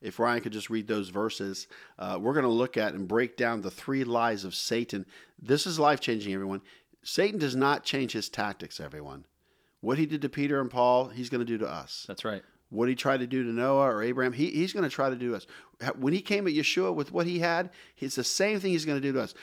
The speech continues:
Speaker 1: So let's look at the three lies of Satan in Genesis chapter three, verses four and five.
Speaker 2: All right, here we go. Verse number four, "And the serpent said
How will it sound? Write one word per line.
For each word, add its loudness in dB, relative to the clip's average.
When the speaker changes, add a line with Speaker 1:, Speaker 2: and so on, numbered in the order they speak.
Speaker 1:
So 2
let's 2
look 4
at -2
the -8
three 0
lies 4
of -4
Satan -2
in -6
Genesis -2
chapter -2
three, -4
verses -10
four -8
and -14
five. -14
Speaker 2:
All -2
right, -2
here 0
we 0
go. 2
Verse 0
number 0
four, 2
"And 2
the 2
serpent 0
said 2